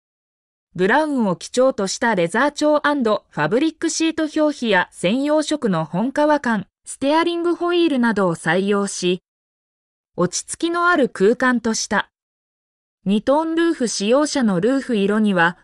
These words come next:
ソフトベージュに加え、専用のアーバンブラウンを採用。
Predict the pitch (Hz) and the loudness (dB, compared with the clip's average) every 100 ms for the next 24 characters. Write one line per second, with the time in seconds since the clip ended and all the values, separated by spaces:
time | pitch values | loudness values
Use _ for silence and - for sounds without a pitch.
0 | _ - 170 156 - 302 349 339 226 208 | _ -6 -6 -4 -2 0 0 0 0 -4
1 | _ 196 202 - 190 190 190 185 _ _ | _ -2 -2 0 0 2 2 0 _ _
2 | _ - 196 240 262 254 247 240 - - | _ 0 2 2 2 2 2 0 -4 -2
3 | 165 269 320 320 320 320 311 302 240 170 | 2 2 2 -2 0 0 0 2 0 0
4 | - 156 180 196 190 190 - | -2 -2 0 0 2 0 -2